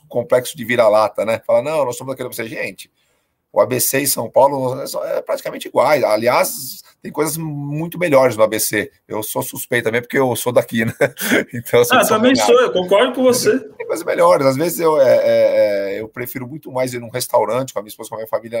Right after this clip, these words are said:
Speaker 1: em São Bernardo, em Santo André, do que pegar o carro e ir pra São Paulo. E não é pela distância, não, porque eu acho que os restaurantes são melhores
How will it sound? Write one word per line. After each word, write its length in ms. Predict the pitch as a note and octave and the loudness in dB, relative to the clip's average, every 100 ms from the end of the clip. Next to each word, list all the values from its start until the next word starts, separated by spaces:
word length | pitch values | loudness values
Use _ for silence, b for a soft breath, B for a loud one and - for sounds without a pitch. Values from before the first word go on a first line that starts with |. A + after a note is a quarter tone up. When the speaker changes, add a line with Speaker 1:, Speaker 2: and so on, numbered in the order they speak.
| G#2+ | -8
Speaker 1:
em 80 | - | -10
São 160 | G#2+ A2 | -6 -4
Bernardo, 540 | G#2 G2 G2+ A#2+ B2+ | -2 -2 -2 0 0
em 40 | G#2+ | 0
Santo 260 | A2+ - | -4 -2
André, 280 | G#2 A2 C#4+ | 0 2 2
do 80 | - | 0
que 120 | - | -10
pegar 180 | - F#4+ | -6 -4
o 40 | |
carro 160 | - F4 | -4 -6
e 40 | |
ir 20 | F4 | -6
pra 100 | - | -8
São 140 | - | -4
Paulo. 200 | - F3+ | 2 4
E 20 | |
não 80 | E3 | 4
é 60 | F#3+ | 2
pela 200 | - F3+ | 4 2
distância, 460 | - - - - | 2 -2 -2 0
não, 140 | C#3+ - | 0 0
porque 140 | - | 0
eu 100 | C#3 | 2
acho 180 | F3 - | 2 -2
que 60 | |
os 40 | F3+ | -6
restaurantes 300 | D3+ D3 - | -4 -2 -4
são 220 | - F#3+ | -6 -6
melhores 500 | E3 C3 D#3+ D#3+ - | -6 -4 -4 -6 -12